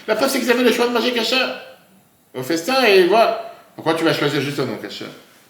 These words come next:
Là, il sent qu'il a la force de sortir avec un décret, la Hashmid Am Shalem Beyam Echad. Voilà dans la Megillah de détruire, d'exterminer tout un peuple en un seul jour. Quelque chose que la Bible te dit, aucun ennemi du peuple juif n'a jamais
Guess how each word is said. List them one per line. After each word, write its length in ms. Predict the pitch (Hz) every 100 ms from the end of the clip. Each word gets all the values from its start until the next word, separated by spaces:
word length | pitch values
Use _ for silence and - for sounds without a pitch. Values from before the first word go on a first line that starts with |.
| _ _ - - - -
Là, 540 | 165 277 247 214 202 160
il 60 | 156
sent 240 | - 247 -
qu'il 100 | 165
a 40 | 151
la 120 | 165
force 400 | 165 247 208 165
de 80 | 165
sortir 300 | - - 220
avec 200 | 185 180
un 60 |
décret, 320 | 180 175 240 220
la 140 | 165
Hashmid 440 | - - 247 254
Am 140 | 226 226
Shalem 320 | - 214 220
Beyam 260 | 196 220 220
Echad. 400 | - 277 233 - - - - _ _ _ _
Voilà 160 | 156 208
dans 60 | 175
la 60 |
Megillah 200 | 156 -
de 100 | 156
détruire, 480 | 135 135 - 226 214
d'exterminer 480 | 135 127 - 139 170
tout 180 | 202 185
un 40 |
peuple 220 | 226 208
en 100 | 185
un 100 | 254
seul 220 | - 226
jour. 340 | 196 302 202 143 - - _ - - _
Quelque 240 | 180 170
chose 440 | - - 240 254 247
que 60 | 180
la 60 |
Bible 220 | 160 190
te 20 | 175
dit, 240 | 180 175 -
aucun 420 | 196 - 185 180
ennemi 520 | 170 165 160 202 220
du 140 | 196 180
peuple 360 | 170 165 151
juif 640 | 143 143 185 240 247 - - - _ _ _ _ -
n'a 180 | 139 127
jamais 640 | 139 175 165 165 165